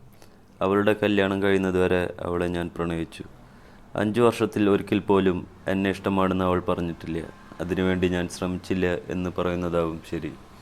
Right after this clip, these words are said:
രണ്ടു വട്ടം എന്നെ ഇഷ്ടമില്ലെന്ന് അവൾ പറഞ്ഞിട്ടുമുണ്ട്. ശിവമൂലി സേവ തുടങ്ങിയതിൽ പിന്നെ ചിന്തകൾക്ക് വളരെയേറെ പ്രത്യേകതയുണ്ടായിരുന്നു. മറ്റുള്ളവരുടെ സാഹചര്യങ്ങളെ മനസ്സിലാക്കുവാൻ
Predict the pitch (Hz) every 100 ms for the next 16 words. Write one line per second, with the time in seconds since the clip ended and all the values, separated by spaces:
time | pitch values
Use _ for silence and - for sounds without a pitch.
0 | - - - - - - - 120 123 131
1 | 135 131 120 113 110 107 - 107 101 101
2 | 98 92 95 90 90 87 90 87 82 -
3 | - - - 110 113 113 113 110 117 110
4 | 110 110 104 98 98 95 98 95 92 87
5 | 95 92 92 87 95 90 87 90 90 87
6 | 85 85 - 90 85 82 82 85 85 80
7 | 80 80 78 - - - - - - -
8 | - - 98 - 110 110 101 98 104 98
9 | 95 98 95 92 95 90 90 90 85 87